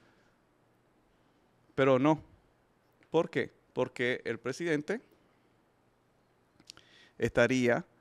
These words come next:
dándole orden a un funcionario como Hugo Vera, que responde al otro equipo,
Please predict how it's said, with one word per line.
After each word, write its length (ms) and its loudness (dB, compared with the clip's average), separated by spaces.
dándole 400 0
orden 520 -2
a 160 -6
un 160 -2
funcionario 500 -2
como 240 -4
Hugo 160 0
Vera, 260 0
que 160 -2
responde 460 2
al 100 6
otro 200 -2
equipo, 420 -6